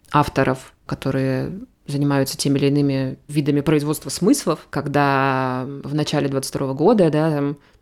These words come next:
когда все это началось, у меня не было проблемы с тем, чтобы искать слова, потому что, по сути, в Норме я просто отвечаю на вопросы, которые меня волнуют, и эти вопросы никогда не заканчиваются. Меня не перестает интересовать окружающий мир,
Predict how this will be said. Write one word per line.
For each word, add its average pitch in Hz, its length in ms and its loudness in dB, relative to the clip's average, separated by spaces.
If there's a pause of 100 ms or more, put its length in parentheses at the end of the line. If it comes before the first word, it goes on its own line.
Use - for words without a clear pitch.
(140)
когда 143 200 -10
все - 100 -4
это 147 100 -4
началось, 151 600 0
у - 60 -6
меня 147 120 0
не 160 100 4
было 156 160 0
проблемы 151 400 -2
с - 40 -8
тем, 151 100 -6
чтобы 143 140 -8
искать 143 200 -4
слова, 151 320 2
потому 156 280 -2
что, - 160 -10
по 143 100 -6
сути, 196 300 -4
в 147 80 -4
Норме 170 320 2
я 147 120 -2
просто 160 540 0
отвечаю 160 400 0
на 147 80 -2
вопросы, 147 800 -2
которые - 280 -8
меня 147 160 -4
волнуют, 208 560 4
и 156 120 0
эти 151 120 -2
вопросы 180 340 2
никогда 151 240 2
не 151 100 2
заканчиваются. 135 760 -4
Меня 139 260 -4
не 147 100 -2
перестает 151 600 -2
интересовать 139 560 -4
окружающий 143 520 -2
мир, 185 300 4